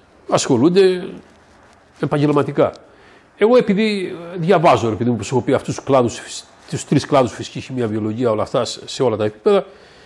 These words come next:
είπα και εγώ κάποια στιγμή, όταν έχω ελεύθερο χρόνο, το έχω ξαναπεί αυτό, "Ε, ας ασχοληθώ και με αυτό το πεδίο, ρε παιδί μου". Εντάξει, με το τι επιδράσεις έχει η ακτινοβολία πάνω μας.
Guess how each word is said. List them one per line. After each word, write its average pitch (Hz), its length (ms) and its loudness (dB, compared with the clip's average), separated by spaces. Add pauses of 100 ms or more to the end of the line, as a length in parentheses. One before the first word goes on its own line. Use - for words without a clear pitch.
(420)
είπα 254 320 2
και - 140 0
εγώ 175 160 6
κάποια 160 240 0
στιγμή, 151 340 -2
όταν 156 320 2
έχω 123 180 -4
ελεύθερο 117 320 -4
χρόνο, 120 320 -2
το 175 80 -12 (180)
έχω 135 120 -2
ξαναπεί 107 340 -6
αυτό, 220 400 -2 (1400)
"Ε, - 140 -6
ας 156 140 4
ασχοληθώ 180 340 4
και 180 80 2
με 165 60 4
αυτό 143 120 0
το 147 60 2
πεδίο, 123 420 4
ρε 107 60 0
παιδί 104 240 -4
μου". 151 200 -4 (720)
Εντάξει, 147 440 0 (1500)
με 165 180 2
το 156 140 2
τι 156 560 4
επιδράσεις 147 540 2
έχει 143 160 -2
η - 20 0
ακτινοβολία 135 460 0
πάνω 123 240 2
μας. 90 280 -12